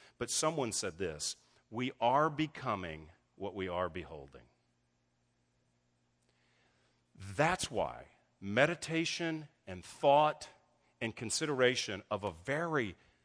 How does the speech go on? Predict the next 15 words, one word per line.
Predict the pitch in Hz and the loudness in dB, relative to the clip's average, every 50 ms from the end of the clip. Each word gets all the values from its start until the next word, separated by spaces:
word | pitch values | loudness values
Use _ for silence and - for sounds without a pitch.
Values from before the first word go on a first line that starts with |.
| _ _ _ | _ _ _
theological | - - - - - 156 160 139 127 123 117 110 127 123 95 107 101 - 92 85 | -20 -20 -18 -16 -12 -6 -4 -2 -2 2 4 6 4 4 4 0 -8 -8 -10 -8
passage | - 92 90 82 78 - - 80 - 76 | -6 -6 -6 -4 -6 -8 -12 -14 -14 -14
like | 73 71 69 - - | -14 -14 -16 -16 -18
this, | 76 71 - - | -16 -12 -10 -8
a | |
very | 92 - 156 180 170 135 - - - | -2 0 2 2 2 2 -2 -8 -18
philosophical | - - - - - 190 180 170 156 131 - - 127 117 113 110 - 107 - - 85 | -14 -14 -14 0 4 6 6 6 6 4 2 2 2 2 2 2 0 -6 -10 -12 -12
passage, | - - 101 95 92 90 - - 80 73 67 - - - _ _ _ - | -8 -6 -4 -4 -4 -4 -6 -8 -12 -12 -14 -14 -14 -14 _ _ _ -6
"In | 135 139 | -4 -4
the | 127 117 | -4 -6
beginning | 117 110 123 127 120 113 107 98 | -6 -6 -6 -6 -6 -6 -6 -6
was | 98 95 85 | -6 -8 -8
the | 80 98 | -10 -8
Word." | 92 104 110 107 95 80 73 73 78 76 82 87 98 | -4 -2 -2 -2 -2 -2 -6 -8 -14 -18 -18 -14 -8
Wow. | 117 123 - - - 113 87 - | -4 -2 0 0 0 0 -2 -4